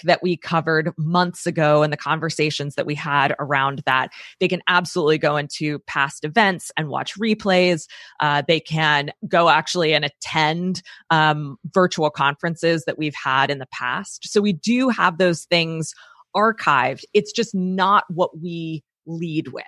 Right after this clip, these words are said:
We really lead with the value proposition essentially being around participation. So it's not about passive learning, um, and it's not about, um,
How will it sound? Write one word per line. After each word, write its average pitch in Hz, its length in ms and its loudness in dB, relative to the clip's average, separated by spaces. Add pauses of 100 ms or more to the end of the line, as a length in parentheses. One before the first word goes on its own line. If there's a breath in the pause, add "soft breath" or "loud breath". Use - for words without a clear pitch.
(140)
We 196 140 -2
really 226 600 0
lead 180 840 0
with 165 600 0 (480 soft breath)
the 170 160 0
value 220 480 2
proposition 196 580 0
essentially 285 540 0
being 214 220 2
around 165 400 0 (120)
participation. - 1080 -4 (280 loud breath)
So 208 140 4
it's 196 160 0
not 196 320 2
about 170 320 0
passive 156 480 -4
learning, 143 540 -2 (120)
um, 143 400 -4 (120)
and 151 140 -2
it's 156 200 -8
not 165 280 2
about, 147 680 2 (380 soft breath)
um, 135 500 -4